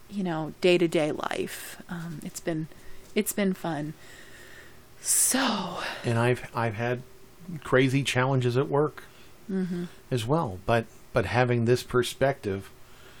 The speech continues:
Speaker 2: it gets me through the day some days.
Speaker 1: Yeah.
Speaker 2: Don't worry, I still go, "Oh my gosh, this was not in the brochure."
Speaker 1: <laughs>
Speaker 2: But I, I,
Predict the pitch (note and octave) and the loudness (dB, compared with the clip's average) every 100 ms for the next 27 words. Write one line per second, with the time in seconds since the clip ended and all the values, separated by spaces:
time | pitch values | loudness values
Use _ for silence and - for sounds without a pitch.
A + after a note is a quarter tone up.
0 | - - - C#3+ - C3 A#2 - A#2+ - | -20 -20 0 0 4 4 4 2 0 4
1 | C3 C3 D#3+ A3+ A3 G#2 E2 D2+ B1 - | 2 4 4 4 2 -2 -2 -6 -8 -12
2 | - G3+ G3 F3+ F#3+ - - - C#4+ A3+ | -8 -4 -2 -4 -6 -14 -16 0 4 4
3 | A#3 A#2+ A#2+ - B2+ A2+ F#2+ - - - | 4 4 2 2 0 2 -2 -4 -6 2
4 | F3+ B2+ F#2+ D#2+ D#2+ F#2 F2+ - A#2+ - | 6 6 4 -2 -4 -4 -4 -6 -6 -4
5 | G#2 G2+ A#2 D3+ A#2 F#2 F2+ - D3 A#2 | -4 2 2 2 -2 0 0 2 4 4
6 | C#2+ - A#3+ - G3 - - - - - | 4 2 2 4 4 4 -2 -4 -20 -20
7 | - - C3+ A#2+ A2+ - - - - - | -14 -6 6 6 6 2 -2 -2 -8 2
8 | B2 | 4